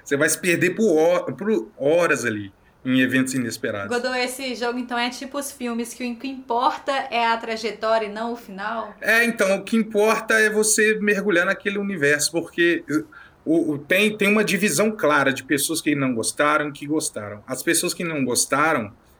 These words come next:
Speaker 1: elas esperam que aquele jogo, é, seja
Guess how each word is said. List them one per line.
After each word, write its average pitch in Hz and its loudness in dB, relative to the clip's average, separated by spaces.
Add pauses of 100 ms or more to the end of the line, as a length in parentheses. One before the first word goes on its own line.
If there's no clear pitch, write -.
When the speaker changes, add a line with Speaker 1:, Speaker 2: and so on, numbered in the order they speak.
Speaker 1:
elas 135 2
esperam 156 2
que - -4
aquele 160 0
jogo, 143 2 (300)
é, 127 2
seja 135 2